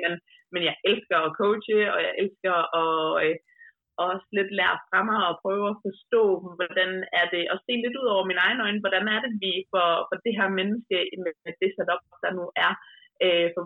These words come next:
vedkommende kan prøve at få det maksimale af,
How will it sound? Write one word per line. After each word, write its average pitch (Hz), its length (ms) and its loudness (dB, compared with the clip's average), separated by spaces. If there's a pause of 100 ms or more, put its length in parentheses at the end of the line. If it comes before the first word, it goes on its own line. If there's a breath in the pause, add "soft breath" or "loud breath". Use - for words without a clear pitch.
vedkommende 175 480 -2
kan 165 180 -6
prøve 185 280 2 (140)
at 160 40 -2 (120)
få 170 100 2 (340)
det 185 180 -2
maksimale 180 540 -2 (220)
af, 160 60 0